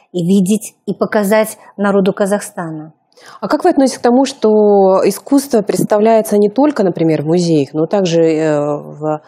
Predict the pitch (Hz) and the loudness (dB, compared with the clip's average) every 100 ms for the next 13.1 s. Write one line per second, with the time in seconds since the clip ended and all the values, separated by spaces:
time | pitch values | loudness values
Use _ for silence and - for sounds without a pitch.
0 | _ - 175 196 233 185 - 175 180 175 | _ -6 -2 0 -2 -4 -6 -4 -2 -4
1 | 165 156 - - 143 143 139 131 123 120 | -6 -10 -10 -18 -16 -14 -14 -16 -16 -16
2 | 160 165 160 160 196 240 226 - 185 165 | -12 -6 -4 0 2 2 0 -4 -6 -6
3 | 147 151 165 - 160 156 - - - - | -8 -6 -6 -8 -10 -10 -14 -20 -20 -20
4 | - _ - 160 - 165 170 165 220 220 | -20 _ -14 -14 -8 -4 -2 0 -2 0
5 | 180 185 160 151 196 180 147 143 131 156 | 0 2 0 -4 -16 -14 -14 -14 -18 -20
6 | _ _ _ _ _ _ _ _ _ _ | _ _ _ _ _ _ _ _ _ _
7 | _ 339 370 359 330 - 285 269 - _ | _ 0 0 -2 -6 0 0 0 -4 _
8 | _ _ _ - 226 _ - 262 285 285 | _ _ _ -18 -18 _ -2 0 2 0
9 | - 214 208 208 - _ 208 254 294 254 | 0 0 -2 -4 -20 _ 0 2 2 2
10 | 214 202 196 - 220 220 190 247 240 185 | 2 0 -2 -2 -2 0 2 2 2 0
11 | - - - - - 196 196 208 196 233 | -6 -20 -20 -12 -2 0 2 0 0 0
12 | 233 226 226 220 214 208 190 170 - 147 | 2 2 0 0 -2 -2 -2 -6 -6 -6
13 | 156 | -8